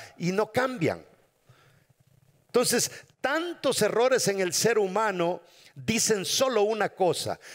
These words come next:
Cuando nosotros veamos que alguien comete un error, comete otro error y comete otro error, solamente nos están diciendo una cosa:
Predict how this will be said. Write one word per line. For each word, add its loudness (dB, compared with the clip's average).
Cuando 2
nosotros 0
veamos 2
que -2
alguien -2
comete -2
un -2
error, 2
comete 0
otro 0
error 2
y -2
comete -2
otro 2
error, 2
solamente 0
nos -2
están -4
diciendo -2
una 0
cosa: -2